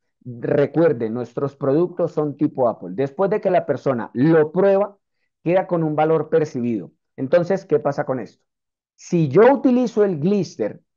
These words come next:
si yo utilizo la crema dental, si yo utilizo el desodorante, si yo utilizo un cepillo de dientes, si yo utilizo productos, en mi caso, fue lo que yo vi.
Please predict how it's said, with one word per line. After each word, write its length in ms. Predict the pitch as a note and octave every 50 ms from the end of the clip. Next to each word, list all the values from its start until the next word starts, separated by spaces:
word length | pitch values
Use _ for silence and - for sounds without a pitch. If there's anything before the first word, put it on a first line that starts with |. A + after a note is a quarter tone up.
| _ _ _ _ _ _
si 180 | - - A#2
yo 120 | A#2 F3 G#3
utilizo 400 | G#3 G#3 G#3+ G#3+ G#3 E3 G3+ F#3+
la 120 | E3+ -
crema 220 | - B2+ C3 C3 B2
dental, 420 | A#2 F#2+ - G#2+ G#2 G2 G#2 -
si 220 | _ _ - G#2 G#2
yo 120 | C3+ E3+
utilizo 380 | F3+ E3+ F3+ F#3 F3 D#3+ E3+ E3
el 60 | D3
desodorante, 640 | C3 A2+ - A2 G2+ G2 G#2 G2 F#2+ F#2 - E2 E2+
si 160 | - A#2 A2+
yo 140 | B2 F#3 F#3+
utilizo 360 | F#3 F#3+ G3 F#3 F3+ E3 E3+
un 80 | E3 D#3+
cepillo 380 | E3 D3+ D#3 D3 C3 A#2+ C3+
de 80 | A#2 G#2
dientes, 340 | G#2 G2+ G2 G2 - G2 -
si 100 | - C#3
yo 140 | E3+ G3+
utilizo 460 | G#3+ G#3+ A#3 A3 G#3 E3+ - G3 F#3+ -
productos, 560 | E3 D3 C#3 D#3+ D#3+ D#3+ - A#2 A2 - _
en 320 | - D3 D3+ D3+ D3 C#3+ D3
mi 180 | C#3+ C#3 C#3
caso, 560 | - - D#3+ D#3 C#3+ - - A#2 B2 B2+ - _ _ _
fue 180 | _ C3+ C#3
lo 160 | C3+ D3 D3+ D3+
que 160 | C#3 A#2+ G2
yo 240 | F2 A2+ C#3 C#3+ C#3
vi. 320 | D#3 C3 A#2 D#3+ -